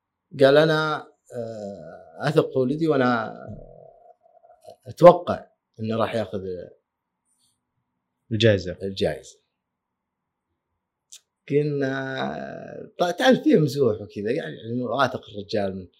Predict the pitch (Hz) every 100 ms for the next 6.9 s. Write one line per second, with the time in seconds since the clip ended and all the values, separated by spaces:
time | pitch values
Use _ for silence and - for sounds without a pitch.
0 | _ _ - 117 165 170 147 131 110 139
1 | 117 104 101 90 80 78 78 - - -
2 | 147 127 117 113 110 95 117 113 123 151
3 | 95 90 82 90 95 131 _ _ _ _
4 | _ _ _ _ _ _ _ _ _ _
5 | _ _ 185 147 175 180 185 185 175 151
6 | 151 143 147 127 101 95 98 - -